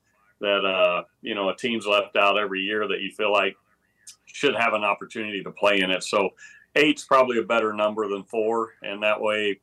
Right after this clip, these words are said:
you don't, you don't leave out somebody that, that really, uh, probably should be in there.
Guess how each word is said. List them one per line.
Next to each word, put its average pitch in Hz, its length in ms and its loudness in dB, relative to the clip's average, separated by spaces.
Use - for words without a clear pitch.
you 104 100 -6
don't, 107 280 0
you 110 140 0
don't 107 220 2
leave 107 260 2
out 101 340 4
somebody 104 520 0
that, 95 160 -4
that 107 100 -4
really, 104 480 2
uh, 95 200 2
probably 101 340 0
should 95 260 -6
be 98 160 -4
in 95 160 -6
there. 87 220 -6